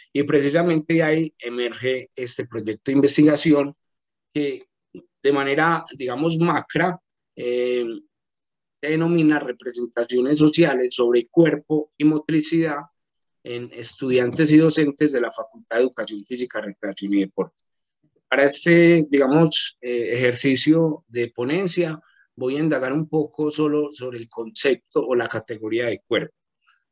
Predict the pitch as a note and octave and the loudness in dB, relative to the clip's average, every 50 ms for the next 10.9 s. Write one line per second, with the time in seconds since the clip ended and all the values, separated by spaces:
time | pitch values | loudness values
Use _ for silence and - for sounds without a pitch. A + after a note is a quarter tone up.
0 | _ _ _ E3+ F3+ F3 D#3+ - C3+ C3 C3 - C#3 C#3 C3+ C3+ C#3 C#3 C#3 C#3 | _ _ _ -2 -2 -2 -4 -6 -8 -8 -4 -2 -2 -2 0 0 2 2 2 2
1 | C#3+ D#3+ E3 D#3+ - D3 C#3 C3 B2 _ _ _ _ _ _ _ _ _ - B2+ | 2 0 -2 -2 0 0 0 0 -4 _ _ _ _ _ _ _ _ _ -6 -4
2 | C3 C3 C3 C#3+ D3 D3+ E3 D#3 D3 - - C#3+ C#3+ - - - _ - A#2 A#2+ | -4 -2 -2 -2 0 2 2 2 2 0 -2 -4 -4 -4 -6 -10 _ -6 -6 -6
3 | A#2 - _ - D#3 C#3+ A#2+ G#2+ - - D3 D3 - _ _ _ G2 A2 G#2+ G2+ | -6 -4 _ 2 2 2 2 -2 -6 -10 -12 -12 -12 _ _ _ -18 -16 -12 -10
4 | G#2+ G#2+ G#2+ A2 A#2 B2+ C#3 C3+ C#3 C3 - - D3 D3 D3 D3 C#3+ C#3 C3 C3 | -10 -10 -8 -6 -6 -6 -4 -4 -6 -6 0 2 2 2 4 4 4 4 4 0
5 | - - _ _ _ _ _ _ - B2+ B2+ B2 A#2+ C3+ C#3 - - C#3 C#3 C3+ | -2 -10 _ _ _ _ _ _ -10 -6 -6 -4 -2 -4 -4 -2 0 2 2 2
6 | C3+ C3+ - C#3 C3 C3 C3 B2+ - B2+ A#2+ A#2+ A#2 A2 G2+ G2 G#2 A2+ A#2 A2+ | 2 0 0 0 0 0 0 -2 -4 -6 -6 -4 -4 -4 -4 -6 -6 -8 -8 -6
7 | A2+ G#2 B2+ B2 - A#2 A#2 G#2+ A2 G#2 G#2 G2+ G2+ G#2 - A#2+ A#2+ - F3 - | -6 -6 -8 -10 -10 -12 -12 -10 -8 -6 -4 -4 -4 -2 -4 -2 0 2 2 2
8 | - G#2 - - - _ _ _ _ _ _ _ _ _ _ D#3 D3+ - D#3 D#3 | 0 -2 -4 -8 -12 _ _ _ _ _ _ _ _ _ _ _ _ -2 2 2
9 | D3+ C3+ B2 B2 A#2+ C3+ D3 D3 - C3+ A#2 A#2 A#2+ A#2 - A#2+ A#2+ A#2+ - C#3 | 4 4 4 2 2 0 -2 -4 -4 -6 -6 -6 -4 -2 0 0 -2 -2 -4 -10
10 | C#3+ C#3 C3 B2 B2 C3 C#3+ C#3+ D3 D3 D3 D3 C3+ B2 - - - _ _ | -8 -6 -4 -2 -2 -2 -2 -2 0 2 2 2 0 -2 -10 -18 -20 _ _